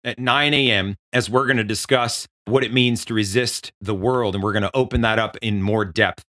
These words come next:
If you'd like a copy of this broadcast, or if you need to talk with somebody, or you need to pray with someone,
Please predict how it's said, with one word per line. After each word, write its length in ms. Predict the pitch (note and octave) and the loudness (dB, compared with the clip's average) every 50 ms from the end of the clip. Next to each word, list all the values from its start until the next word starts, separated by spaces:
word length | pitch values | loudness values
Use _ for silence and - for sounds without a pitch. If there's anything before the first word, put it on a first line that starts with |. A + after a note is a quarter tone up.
| _ _ | _ _
If 140 | - B2 - | -4 -4 0
you'd 160 | C#3 D3+ D3 | 0 2 2
like 180 | D#3+ E3 D3+ - | 2 0 0 0
a 80 | D3 | -2
copy 360 | A2+ - D3+ D3 D3 D3 D3+ C#3+ | 0 0 0 0 0 0 0 0
of 60 | C3+ | 0
this 120 | C3+ - | -2 -4
broadcast, 920 | - - A#2+ C3 C3+ C#3+ C#3 A#2 - C3+ C3 B2+ C3 C3 B2+ - - - - | -2 0 0 0 0 0 -4 -4 -2 0 0 0 0 -2 -4 -6 -8 -8 -4
or 400 | C3 B2 B2 B2 A#2+ A#2 A2+ A2+ | -2 0 0 0 0 0 0 0
if 240 | - A#2+ B2 - - | 0 -2 -2 -2 0
you 100 | B2+ B2+ | 0 0
need 220 | B2+ C3+ C3 B2 - | 2 2 2 0 0
to 140 | A#2 A2 F#2+ | -2 -4 -4
talk 320 | - - C3+ C#3+ C#3+ - | -2 -2 -2 -2 -2 -4
with 100 | C#3 B2 | -8 -6
somebody, 480 | - C#3+ C3+ C3 C3+ C3 C3 C3 B2+ A2+ | -4 -4 0 0 0 0 0 0 -2 -2
or 60 | G2+ | -2
you 80 | G2+ G#2 | 0 0
need 200 | A2+ A2+ G2+ - | 0 0 0 -2
to 80 | - - | -6 -10
pray 300 | - - C#3 C#3+ D#3+ E3+ | -2 0 0 2 2 0
with 160 | D3+ D3+ C3+ - | -2 -4 -4 -2
someone, 540 | - D3 C#3 C#3 C3 C3 C3 C3 C3 B2 | 0 0 2 2 2 2 2 0 -2 -4